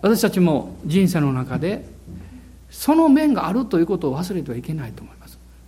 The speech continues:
神があなたの人生をご覧になって喜んでいらっしゃる。その面をですね、その、お、領域というものに、えー、私の目が開かれたときに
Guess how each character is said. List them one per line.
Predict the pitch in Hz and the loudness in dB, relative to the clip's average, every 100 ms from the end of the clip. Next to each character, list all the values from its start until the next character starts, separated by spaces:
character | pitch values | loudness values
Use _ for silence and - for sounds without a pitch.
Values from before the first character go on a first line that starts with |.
| - | -10
神 | - 370 370 285 | -2 0 4 4
が | 339 - 208 | 4 2 2
あ | |
な | 214 185 | 2 2
た | 175 | 2
の | 151 | 0
人 | 139 185 | 2 2
生 | 156 147 | 4 0
を | 123 | 0
ご | 139 | 0
覧 | 190 214 | 0 0
に | 214 | -2
な | 196 | -4
っ | |
て | 185 - 285 - - - - | -6 -6 -6 -8 -18 -20 -6
喜 | 139 139 - 120 | -2 -2 -2 -6
ん | 107 | -6
で | |
い | 107 | -8
ら | |
っ | 107 | -8
し | - | -10
ゃ | - | -12
る。 | - - - - - - - - - - - - - - - - | -20 -20 -20 -20 -20 -20 -20 -20 -20 -20 -20 -20 -20 -20 -20 -14
そ | - 320 | 0 4
の | 349 359 - - - - 175 | 4 4 -4 -14 -20 -6 4
面 | 233 240 139 | 6 6 4
を | 107 | -2
で | |
す | 92 | -6
ね、 | 120 - - - | -8 -10 -18 -20
そ | - - | -4 2
の、 | 330 330 339 - | 4 2 0 -4
お、 | 214 208 202 180 160 | 0 2 2 0 -2
領 | 156 240 247 | 2 4 4
域 | 240 220 | 0 0
と | 202 | 2
い | 190 | 4
う | |
も | 190 190 | 2 2
の | 175 | 2
に、 | 190 196 - - - - - | 0 -4 -12 -20 -20 -18 -10
え | - 143 | -6 -4
ー、 | |
私 | 160 180 156 | 0 0 0
の | 135 | 0
目 | 151 | 2
が | 190 | 0
開 | 196 262 | 0 -2
か | 254 | -2
れ | 214 | -4
た | 139 110 | -6 -10
と | 101 | -14
き | |
に | 104 | -18